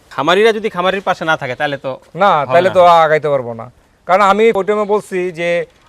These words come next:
Speaker 2: যারা নতুন উদ্যোক্তা, ছোট থেকে আমার দেশি গরু শিকার জন্য
Speaker 1: হুম, হুম, হুম।
Speaker 2: তিরিশ হাজার, পঁয়ত্রিশ হাজার, পঞ্চাশ হাজারের ভিতরে বাজেট লিয়া বিশটা গরু লোক দশ লাখ টাকার ভিতরে ইনভেস্ট করুক, এটা শিখা হইলো।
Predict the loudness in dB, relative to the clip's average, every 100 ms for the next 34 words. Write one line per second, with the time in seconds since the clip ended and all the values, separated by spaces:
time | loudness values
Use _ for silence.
0 | _ _ -6 2 4 4 0 -2 -2 0
1 | -4 2 2 2 -4 _ _ _ _ _
2 | -20 _ -4 0 2 2 2 2 0 0
3 | 0 0 -2 -2 -10 _ _ _ _ _
4 | -8 2 2 2 -4 -6 -12 _ -12 -10
5 | -12 -14 -18 -20 _ _ -8 -6 2 4
6 | 4 2 4 4 2 0 0 2 0 0
7 | -2 2 2 4 2 0 0 2 2 0
8 | 0 2 2 -2 -4 0 4 6 6 4
9 | 0 -4 _ _ _ 0 2 -2 2 2
10 | 2 -2 -4 -4 -4 -6 -6 -6 -10 _
11 | _ _ _ 0 0 0 2 6 6 6
12 | 2